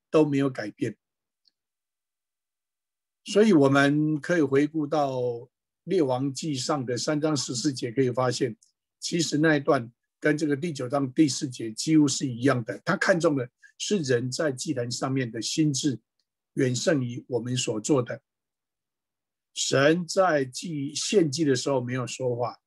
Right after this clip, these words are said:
献完祭的时候才向人说话。他的次序是什么？先是祭坛，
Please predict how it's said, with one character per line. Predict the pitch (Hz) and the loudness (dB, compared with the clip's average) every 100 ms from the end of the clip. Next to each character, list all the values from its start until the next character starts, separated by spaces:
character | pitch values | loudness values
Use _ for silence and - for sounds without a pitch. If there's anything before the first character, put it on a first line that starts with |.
| _ _ _ _ _ _ | _ _ _ _ _ _
献 | - - - 196 165 127 | -10 -8 0 2 4 2
完 | 120 127 131 | 0 2 0
祭 | - 151 | -2 -2
的 | 123 | -2
时 | 117 - | -4 -4
候 | 120 131 107 _ _ _ _ _ _ _ _ | 0 0 0 _ _ _ _ _ _ _ _
才 | - 120 131 | -6 0 0
向 | 127 - 151 117 | 0 0 0 0
人 | 117 113 123 | -8 -10 -10
说 | - 127 117 | -4 0 2
话。 | 123 - _ _ _ _ _ _ _ _ _ | 2 0 _ _ _ _ _ _ _ _ _
他 | - | 4
的 | 202 156 | 4 4
次 | - 220 165 | 0 2 2
序 | 127 165 | 4 0
是 | 139 135 | 2 0
什 | 120 | 0
么？ | 107 - _ _ _ _ _ _ _ _ _ _ | -8 -14 _ _ _ _ _ _ _ _ _ _
先 | - - 170 165 170 | -10 2 4 4 2
是 | 139 170 143 | 0 2 2
祭 | 123 185 151 | 2 -6 -6
坛， | - 107 107 | -6 -8 -8